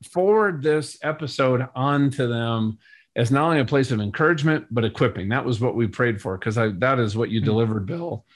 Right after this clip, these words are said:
Speaker 1: And guys out there listening, plug in, go through Bill's course. If this has sparked an idea, don't let it sit on the shelf. Don't say, "Well, you know, I don't know if you ever heard of the,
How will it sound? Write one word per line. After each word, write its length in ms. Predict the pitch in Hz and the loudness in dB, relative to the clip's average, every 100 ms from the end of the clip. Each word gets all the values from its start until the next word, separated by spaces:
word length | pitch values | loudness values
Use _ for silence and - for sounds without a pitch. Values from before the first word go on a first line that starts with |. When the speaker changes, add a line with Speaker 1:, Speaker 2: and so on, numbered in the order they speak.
| - - _ | -20 -20 _
Speaker 1:
And 120 | 135 | 2
guys 400 | 135 156 147 110 - | 2 4 2 0 -2
out 180 | 131 143 | -2 2
there 140 | 139 | 4
listening, 340 | 123 139 123 101 | 4 2 0 -4
plug 320 | - 147 156 | 0 0 2
in, 380 | 147 120 82 - 120 | 2 2 -2 -6 -2
go 140 | 143 | 0
through 560 | 151 156 151 147 139 131 - _ - | 0 2 4 6 4 0 -10 _ 0
Bill's 300 | 135 139 131 | 4 4 0
course. 400 | - 139 131 - | -2 0 0 -4
If 140 | 113 | -6
this 200 | 143 127 | -6 -4
has 120 | 139 | -6
sparked 380 | 127 - 120 127 | -6 -4 -4 -2
an 60 | 139 | -4
idea, 560 | 117 101 107 135 160 165 _ _ _ | -4 -4 -2 -2 -2 -6 _ _ _
don't 240 | 143 175 | -4 -2
let 140 | 175 175 | 2 2
it 200 | 175 - | 2 -2
sit 200 | - 165 | -2 2
on 180 | 156 135 | 4 2
the 60 | |
shelf. 320 | 120 - 78 - _ _ _ _ _ _ _ _ _ _ | 2 0 -2 -6 _ _ _ _ _ _ _ _ _ _
Don't 160 | 143 165 | -2 0
say, 160 | 180 | 0
"Well, 680 | 165 220 214 202 190 175 160 | 0 2 2 4 4 4 2
you 100 | 156 | 0
know, 160 | 160 156 | 0 0
I 340 | 143 - 143 | -2 -2 -2
don't 160 | 147 147 | 0 2
know 80 | |
if 100 | 135 123 | 0 2
you 80 | |
ever 160 | 139 127 | 2 2
heard 220 | 117 131 | 2 0
of 120 | 120 107 | 0 -2
the, 360 | 107 101 98 | -2 -2 -4